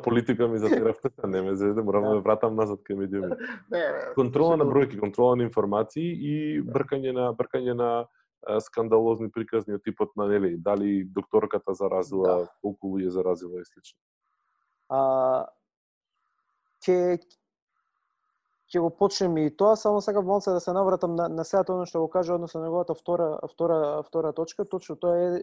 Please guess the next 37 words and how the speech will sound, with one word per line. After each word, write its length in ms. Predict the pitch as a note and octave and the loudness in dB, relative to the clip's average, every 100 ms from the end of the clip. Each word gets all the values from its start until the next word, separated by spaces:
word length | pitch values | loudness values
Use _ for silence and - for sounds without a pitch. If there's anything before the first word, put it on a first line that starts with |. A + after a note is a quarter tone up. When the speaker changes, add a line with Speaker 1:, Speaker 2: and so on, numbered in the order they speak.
| E3 | -4
Speaker 2:
една 140 | E3+ E3+ | -4 -2
од 60 | |
најголемите, 760 | D#3 E3 E3 D#3+ D#3+ D#3+ D#3 D3+ _ _ _ _ | -2 0 0 -2 -6 -2 -2 -2 _ _ _ _
а, 100 | C3 | -8
проблеми, 440 | C3 C#3+ D3 F3 F#3 | -4 -2 -2 0 -2
а 80 | E3+ | 2
тоа 220 | E3+ E3+ | 4 4
е, 280 | E3+ F3 E3+ - | 4 2 0 -4
а, 440 | D3 D3+ D3+ D#3 D3 _ _ _ _ - | 0 4 4 4 0 _ _ _ _ -10
а, 200 | - - | -8 -6
допад-, 380 | C#3 D3+ D#3 C3 C#3 D3 | -4 0 0 -2 -10 -4
а, 60 | |
а, 460 | D#3 - F#2 - - - - - - | -4 -4 -8 -8 -8 -10 -16 -18 -12
во 360 | D#3+ C3+ D3+ F#3 | -12 -4 2 4
одреден 280 | F#3+ F#3+ F3+ | 4 2 2
момент 460 | E3 D#3+ F#3 G3 - _ | 0 0 -2 -4 -8 _
да 200 | C#3+ D#3 | -6 -6
стане 340 | - F3 F3+ E3+ | 0 2 2 -2
сега 420 | F3+ E3+ F3+ E3+ C#3+ | -2 2 2 2 0
допадлив 580 | F3 F3 F3 E3 E3+ - _ | 0 2 2 2 -2 -2 _
тој 120 | E3 D#3 | -2 -2
дик-, 280 | B2+ D3 _ - | -2 -6 _ -2
а, 200 | D3+ D3+ | 0 2
ре-, 140 | E3 D3+ | 2 2
а, 240 | D#3 D3+ | 0 0
диктаторски 680 | C#3 D3 E3 D#3+ D#3+ - D#3+ | -2 -2 0 0 -4 -6 -12
систем 440 | - E3 - D#3 | -8 -8 -4 -4
на, 140 | D#3 E3 | -2 -2
и 80 | |
авторитарен 600 | D#3 - C#3+ D#3+ D#3 D#3+ D3 | -2 -2 -2 0 -2 -4 -8
систем 400 | D#3 - D3+ C#3+ | -10 -8 -6 -4
на, 200 | C#3+ C3+ _ _ - | -6 -8 _ _ -10
на 80 | B2 | -6
владење, 440 | C#3 E3+ G3+ G3 | -2 0 0 0
уште 220 | G3 G3 | 0 -2
повеќе 340 | F#3+ F#3+ G3 F#3 | 0 0 0 -2
што 280 | - F3+ | -2 -4